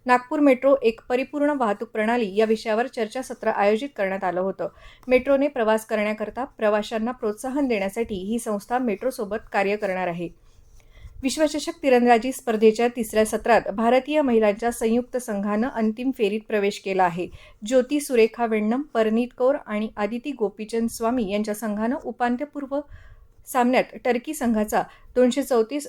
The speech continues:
दोनशे सत्तावीस अशा गुणफरकानं पराभव केला. भारतीय संघाचा अंतिम सामना इस्टोनियासोबत या शनिवारी होणार आहे. आयसीसी टी ट्वेंटी विश्वचषक क्रिकेट स्पर्धेत आज सुपर एटमधील ग्रुप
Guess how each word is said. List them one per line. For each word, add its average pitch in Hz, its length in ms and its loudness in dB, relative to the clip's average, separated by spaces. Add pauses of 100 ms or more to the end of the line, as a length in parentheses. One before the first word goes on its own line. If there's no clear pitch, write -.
दोनशे 226 320 2
सत्तावीस 240 600 -2
अशा 220 220 0
गुणफरकानं 233 720 2
पराभव 202 400 2
केला. 190 240 -2 (320)
भारतीय 285 460 6
संघाचा 240 460 2
अंतिम 220 420 -2
सामना 214 360 -4 (120)
इस्टोनियासोबत 277 840 -2
या 233 120 2
शनिवारी 196 420 -4
होणार 190 300 -2
आहे. 170 200 -8 (920)
आयसीसी 311 680 -2 (240)
टी 294 100 -2
ट्वेंटी 294 340 0
विश्वचषक 226 580 -4
क्रिकेट 220 300 -2
स्पर्धेत 220 360 -2
आज 226 200 2
सुपर 262 420 0
एटमधील 233 460 0
ग्रुप 226 200 -2